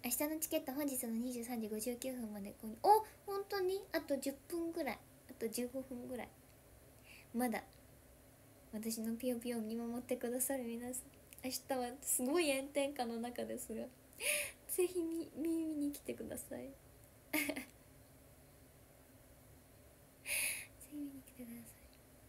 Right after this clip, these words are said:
キャプテンが誰よりも楽しそうにしてるグループって最高じゃん。ね、なんかでもそれが結局私が一番、なんか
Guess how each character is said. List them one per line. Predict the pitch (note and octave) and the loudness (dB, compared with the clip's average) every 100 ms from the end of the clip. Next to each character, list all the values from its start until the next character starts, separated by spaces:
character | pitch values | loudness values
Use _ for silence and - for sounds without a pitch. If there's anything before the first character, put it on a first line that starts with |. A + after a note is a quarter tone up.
| - - | -20 -16
キ | - | -10
ャ | E4 | -8
プ | - | -2
テ | D4 | 0
ン | |
が | A#3+ | 2
誰 | A3 B3 B3 | 2 2 2
よ | |
り | A3 | 2
も | G3 G3+ | -4 -6
楽 | G3+ | -4
し | A3+ | -2
そ | - | -2
う | B3 | -2
に | G#3 | -2
し | |
て | - F#3+ | -4 -6
る | F#3+ | -4
グ | G3 | -4
ル | |
ー | G3+ | -6
プ | - | -8
っ | |
て | - - | -10 -8
最 | G#3+ G#3 | -8 -8
高 | - | -6
じ | G#3+ | -6
ゃ | A3+ | -6
ん。 | - - | -8 4
ね、 | C4+ C#4+ | 6 6
な | C4+ | 4
ん | C4+ | 4
か | B3+ | 2
で | B3+ | 0
も | A#3+ | 0
そ | C#4+ | 4
れ | D4+ | 6
が | G#4+ C5+ C5 A#4 - | 6 4 4 0 0
結 | G#4+ | -2
局 | A4 G4 | 2 0
私 | E4 F4+ G4 | 2 2 2
が | F#4 | 2
一 | F4+ F4+ E4 | 2 0 -2
番、 | E4+ E4+ F#4+ D4 - - - - | 0 0 0 -2 -4 -14 -12 -2
な | A#3 | -2
ん | |
か | A#3 | -2